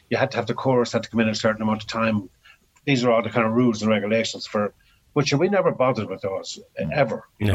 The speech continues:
Speaker 1: know, I mean, most songs are, you write are three and a half minutes,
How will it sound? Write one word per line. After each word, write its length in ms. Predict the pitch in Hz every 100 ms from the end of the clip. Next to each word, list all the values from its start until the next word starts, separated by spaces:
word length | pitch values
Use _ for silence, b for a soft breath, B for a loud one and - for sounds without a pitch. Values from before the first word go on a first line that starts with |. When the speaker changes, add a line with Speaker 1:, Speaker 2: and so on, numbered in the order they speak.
| 104
Speaker 1:
know, 140 | 95 - _ b b b -
I 40 |
mean, 320 | 131 - 120 - _ _
most 300 | 143 156 151 -
songs 360 | 131 117 107
are, 180 | 107 110
you 140 | 120
write 240 | 107 110 110
are 80 | 107
three 180 | - 110
and 80 |
a 40 | 104
half 260 | 110 98
minutes, 360 | 113 101 - -